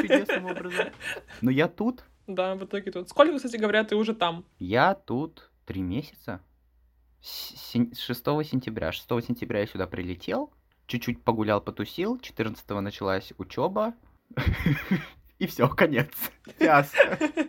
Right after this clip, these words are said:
Speaker 2: <laughs> Почему фиаско-то?
Speaker 1: Поначалу было легко, потому что, как бы, у меня какой-то уже г-, был, какие-то базовые знания были,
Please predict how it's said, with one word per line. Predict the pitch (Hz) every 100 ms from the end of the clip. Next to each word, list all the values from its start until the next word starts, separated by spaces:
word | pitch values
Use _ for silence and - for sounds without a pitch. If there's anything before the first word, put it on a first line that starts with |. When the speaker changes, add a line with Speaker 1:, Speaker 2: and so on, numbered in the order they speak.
| - - - -
Speaker 2:
<laughs> | - 403 381 349 - - -
Почему | 247 269 262
фиаско-то? | 208 208 202 208 202 - 185 - - - - - - - -
Speaker 1:
Поначалу | 131 143 170 160
было | 143 147
легко, | 147 - 254
потому | 254 151 156
что, | - 135
как | 127 123
бы, | 123 117
у | 113
меня | 127 131
какой-то | 127 120 123 113
уже | 110 110
г-, | 110 113
был, | 110 196 247
какие-то | 127 - 123 110
базовые | 107 110 113 107
знания | 117 107 110 107
были, | 120 214 226 202